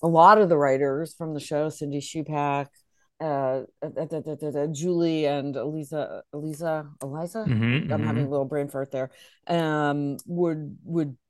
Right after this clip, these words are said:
Speaker 1: read stories in that show. Miro Marco, I think, might have written on Sex and the City and was also part of that. Uh, Judy Toll, a lot of the writers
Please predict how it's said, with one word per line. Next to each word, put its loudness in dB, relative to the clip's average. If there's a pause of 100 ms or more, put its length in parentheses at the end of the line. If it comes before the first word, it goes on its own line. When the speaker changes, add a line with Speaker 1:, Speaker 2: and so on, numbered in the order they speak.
(200)
Speaker 1:
read -4
stories -2
in -6
that -8
show. -2
Miro -2
Marco, -6
I -6
think, -12
might -8
have -6
written -6
on -8
Sex -14
and -8
the -10
City -6
and -6
was -8
also -6
part -8
of -8 (560)
that. -6
Uh, -4
Judy -8
Toll, 2
a -6
lot 4
of -2
the -2
writers -4